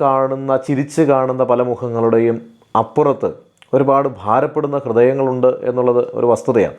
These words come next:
നമ്മൾ കാണുന്ന വ്യക്തികളൊക്കെ ഏതെങ്കിലുമൊക്കെ തരത്തിലുള്ള പ്രശ്നങ്ങൾ കൊണ്ട് ബുദ്ധിമുട്ടുന്നവരും പ്രയാസം അനുഭവിക്കുന്നവരും ഒക്കെയാണ്. പണ്ട്,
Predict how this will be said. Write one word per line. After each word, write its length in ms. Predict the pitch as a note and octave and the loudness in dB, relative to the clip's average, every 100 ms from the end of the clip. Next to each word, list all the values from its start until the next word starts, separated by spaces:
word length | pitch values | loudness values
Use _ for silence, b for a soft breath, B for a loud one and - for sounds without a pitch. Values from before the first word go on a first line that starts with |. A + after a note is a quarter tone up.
| - B B B B B B B B - | -20 B B B B B B B B -6
നമ്മൾ 280 | B2+ B2+ C#3 | -2 0 0
കാണുന്ന 360 | C3+ C#3 C#3 | 0 -2 -4
വ്യക്തികളൊക്കെ 600 | B2+ B2+ - C3+ B2+ - | -2 -2 0 2 0 0
ഏതെങ്കിലുമൊക്കെ 640 | A#2 B2 E3 E3+ E3+ D#3 D3+ | 0 2 0 0 0 0 0
തരത്തിലുള്ള 400 | C3+ B2+ B2+ B2 | -2 -2 -2 -2
പ്രശ്നങ്ങൾ 440 | A#2 - B2 A#2+ | -4 -6 -2 -2
കൊണ്ട് 220 | A#2+ A#2 | -2 -2
ബുദ്ധിമുട്ടുന്നവരും 680 | A2 - A#2 A2 A2 A2 G#2 | -2 -2 -2 -2 0 0 2
പ്രയാസം 380 | G2+ G2+ A#2 A2+ | 2 2 0 -4
അനുഭവിക്കുന്നവരും 680 | G2+ G2+ G2 G2+ G2 F#2+ - | -6 -4 -2 0 2 0 -2
ഒക്കെയാണ്. 380 | F#2 A#2 E2+ - _ B B B B B B B B B - F3+ | 0 0 0 -4 _ B B B B B B B B B -8 -4
പണ്ട്, 560 | - A#2+ B2+ B2+ G#2+ | -2 0 2 2 0